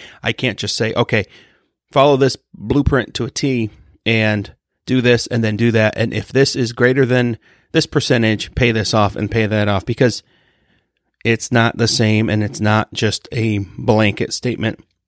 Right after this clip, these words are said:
for every single person. There are general guidelines and rules, but it's hard to say the exact same thing for every person. So if you'd like to walk through your scenario of should you pay off debt, should you invest,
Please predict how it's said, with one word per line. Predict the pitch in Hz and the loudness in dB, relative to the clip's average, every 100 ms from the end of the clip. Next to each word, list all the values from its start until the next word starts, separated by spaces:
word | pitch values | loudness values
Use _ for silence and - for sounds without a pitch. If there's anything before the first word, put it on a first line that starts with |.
| _ | _
for | - 120 | -4 -2
every | 117 | 0
single | - 117 - | -2 -4 -2
person. | - - 123 | -2 -4 0
There | 127 147 | 4 6
are | 160 | 6
general | 131 143 147 135 | 6 6 6 6
guidelines | 127 127 120 113 110 113 | 6 4 6 6 4 2
and | 113 | 2
rules, | 117 117 107 | 2 2 2
but | 120 | 2
it's | 110 - | 0 2
hard | 117 113 | 2 2
to | - | -2
say | - 117 101 - - - - | 0 0 0 -8 -20 -16 -4
the | |
exact | 113 110 104 | -2 0 0
same | - 107 | -2 -2
thing | 117 104 | -2 -2
for | 110 | -4
every | 107 107 | -6 -6
person. | - - 123 - - - _ _ _ _ _ _ _ _ _ _ _ _ _ _ _ _ _ - - | -6 -6 -6 -12 -20 -20 _ _ _ _ _ _ _ _ _ _ _ _ _ _ _ _ _ -20 -14
So | - 170 143 | 2 4 4
if | 131 | 4
you'd | 156 | 4
like | 165 - | 4 4
to | 160 | 4
walk | 139 147 - | 4 2 0
through | - 147 | 0 2
your | 147 135 135 | 4 4 2
scenario | - 123 123 127 117 | 0 0 2 2 2
of | 110 | 0
should | - 135 | -2 -2
you | 120 | -2
pay | 110 120 120 | -4 -2 0
off | 113 | -2
debt, | - 127 - | -4 -6 -6
should | - 117 | -12 -6
you | 123 | -2
invest, | 120 131 127 - | 0 2 2 0